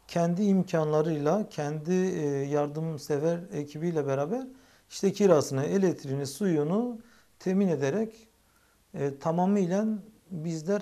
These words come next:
e, atamızdan öyle gördük. Yani dinen, dine hizmet etmek, din için çalışmak, ahiretin için bir kurtuluştur. Herkes de bu kurtuluşa inandığı için, e, elinden geldiğince bu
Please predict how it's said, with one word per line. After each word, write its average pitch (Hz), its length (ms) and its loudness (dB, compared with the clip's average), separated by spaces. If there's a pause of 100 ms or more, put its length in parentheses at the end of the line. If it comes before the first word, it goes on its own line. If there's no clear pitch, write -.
(140)
e, 156 340 0
atamızdan 165 600 -4
öyle 247 200 -2
gördük. 135 300 -4
Yani 147 300 -6
dinen, 180 540 -2
dine 165 240 -2
hizmet 170 360 -6
etmek, 175 360 -6 (220)
din 175 340 -2
için - 240 -10
çalışmak, 165 500 -6 (540)
ahiretin 151 500 -2
için 180 300 -4
bir 180 500 -6
kurtuluştur. 180 800 -6
Herkes 170 400 -6
de 170 100 -4
bu 165 100 -10
kurtuluşa 151 540 -8
inandığı 160 340 -4
için, 202 420 -6 (560)
e, 160 60 -6 (920)
elinden 165 360 -2
geldiğince 160 540 -4
bu 185 380 -6